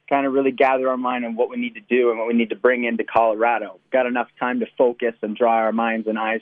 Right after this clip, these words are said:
to it. I know a lot of guys have been doing some stuff over this week, um, to get their minds fully on Colorado.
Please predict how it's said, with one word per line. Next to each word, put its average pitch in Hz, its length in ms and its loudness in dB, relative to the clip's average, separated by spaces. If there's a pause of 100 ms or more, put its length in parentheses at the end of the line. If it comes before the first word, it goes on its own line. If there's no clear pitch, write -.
(120)
to 110 120 2
it. 98 140 -4 (320)
I 113 60 -2
know 127 180 4
a 120 40 2
lot 120 180 0
of 110 60 -4
guys 117 260 0
have 107 120 -10
been 113 140 -6
doing 113 300 -2
some 113 160 -4
stuff 117 300 4
over 107 200 -2
this 104 200 -4
week, 113 280 0 (640)
um, 101 520 -2 (100)
to 113 80 -2
get 113 160 0
their 107 160 0 (180)
minds 110 420 -2
fully 110 240 2
on 104 200 -2
Colorado. 101 560 0